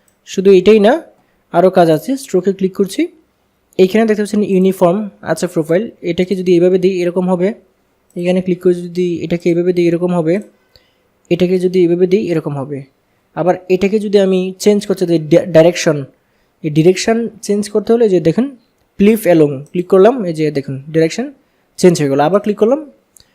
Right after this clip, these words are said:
ডিরেকশন চেঞ্জ হয়ে গেল। এইভাবে কিন্তু আমরা এই সুন্দর করে ড্যাশ লাইন সহ এই বিভিন্ন ধরনের স্ট্রোক, আহ, জাতীয় যে জিনিসগুলো সেগুলো আমরা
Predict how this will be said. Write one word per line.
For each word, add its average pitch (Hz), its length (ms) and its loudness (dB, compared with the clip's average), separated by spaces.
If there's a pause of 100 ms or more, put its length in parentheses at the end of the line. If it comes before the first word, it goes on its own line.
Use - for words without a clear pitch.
(200)
ডিরেকশন 170 360 0 (500)
চেঞ্জ 185 260 4
হয়ে 143 100 2
গেল। 131 140 0 (400)
এইভাবে 220 400 2
কিন্তু 214 300 -4
আমরা 160 160 0 (640)
এই 156 240 -2
সুন্দর 160 360 -2
করে 175 260 2
ড্যাশ 143 220 0
লাইন 175 140 0
সহ 170 200 -4 (720)
এই 160 80 0
বিভিন্ন 151 300 -4
ধরনের 185 220 -2
স্ট্রোক, 254 460 2 (280)
আহ, - 800 -6
জাতীয় 180 340 2
যে 160 120 0
জিনিসগুলো 156 440 -2
সেগুলো 151 300 -2
আমরা 143 200 0